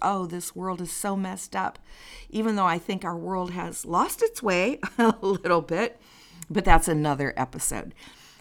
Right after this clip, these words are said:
But compassion for ourselves, compassion for others. It doesn't mean that I agree. It doesn't mean that I'm endorsing what you're doing. It just means that I feel you.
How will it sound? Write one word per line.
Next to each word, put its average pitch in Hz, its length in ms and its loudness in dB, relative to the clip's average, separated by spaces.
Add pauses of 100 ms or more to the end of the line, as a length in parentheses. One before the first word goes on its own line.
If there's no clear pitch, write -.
(120)
But 202 460 6
compassion 196 840 10
for 185 200 0
ourselves, 165 580 -2
compassion 185 920 2
for 190 320 -2
others. 151 400 0
It 165 80 -8
doesn't 220 340 0
mean 214 240 2
that 226 120 2
I 190 80 6
agree. 254 680 -2
It 165 80 -2
doesn't 165 360 -4
mean 165 240 -4
that 156 100 -2
I'm 139 160 0
endorsing 226 760 0
what 208 160 -2
you're 180 140 -2
doing. 254 560 -2 (320)
It 170 160 2
just 190 360 0
means 165 320 -4
that - 200 -10
I 175 300 2
feel 185 440 -2
you. 147 280 -2